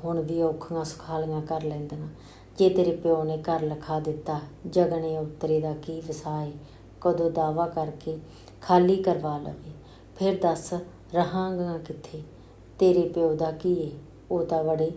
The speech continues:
ਗੁਰਦੁਆਰੇ ਜਾ ਡੂੰਡੂਗਾ।" ਤਾਪੀ ਨੇ ਆਉਣ ਵਾਲੀਆਂ ਹੋਣੀਆਂ ਨੂੰ ਅਣਜਾਣ ਧੰਤੋ ਸਾਹਮਣੇ ਰੱਖਿਆ। ਧੰਤੋ ਮਾਂ ਦੀਆਂ ਖਰੀਆਂ ਖਰੀਆਂ ਨਾਲ ਸੋਚਣ ਲੱਗ ਪਈ ਕਿ ਜਿਵੇਂ ਮਾਂ ਆਖਦੀ ਏ, ਸ਼ਾਇਦ ਇਉਂ ਵੀ ਹੋ ਜਾਂਦਾ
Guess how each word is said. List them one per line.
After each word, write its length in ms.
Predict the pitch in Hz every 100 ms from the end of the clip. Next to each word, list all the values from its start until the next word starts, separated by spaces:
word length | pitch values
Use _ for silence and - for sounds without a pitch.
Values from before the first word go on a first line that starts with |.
| - - - - -
ਗੁਰਦੁਆਰੇ 600 | 185 180 180 160 160 160
ਜਾ 240 | 156 156 156
ਡੂੰਡੂਗਾ।" 560 | 156 151 151 151 147 139 - - - - - - - - - - -
ਤਾਪੀ 380 | 190 190 - 208
ਨੇ 140 | 190
ਆਉਣ 220 | 170 165 165
ਵਾਲੀਆਂ 500 | 156 156 156 156 156 - - - -
ਹੋਣੀਆਂ 420 | 175 170 165 165
ਨੂੰ 300 | 156 175 - - 180
ਅਣਜਾਣ 460 | 170 175 165 160 156
ਧੰਤੋ 360 | 175 160 - 156
ਸਾਹਮਣੇ 460 | 156 156 156 165
ਰੱਖਿਆ। 400 | 156 147 - 151 - - - -
ਧੰਤੋ 380 | 170 156 160
ਮਾਂ 280 | 160 156 156
ਦੀਆਂ 400 | 151 151 156 156 156
ਖਰੀਆਂ 400 | 170 165 165 160
ਖਰੀਆਂ 440 | 160 160 160 160 156 - - - - 190
ਨਾਲ 520 | 180 180 170 160 160
ਸੋਚਣ 580 | 156 180 165 - 170 156
ਲੱਗ 140 | 151 151 -
ਪਈ 120 | 151 147 - -
ਕਿ 120 | 180
ਜਿਵੇਂ 340 | 180 165 160 160
ਮਾਂ 480 | 160 156 156 156
ਆਖਦੀ 400 | 160 160 160 160
ਏ, 100 | 156
ਸ਼ਾਇਦ 380 | 156 - 160 156
ਇਉਂ 420 | - 185 180 180
ਵੀ 180 | 175 156
ਹੋ 180 | 151 156
ਜਾਂਦਾ 500 | 151 156 151 151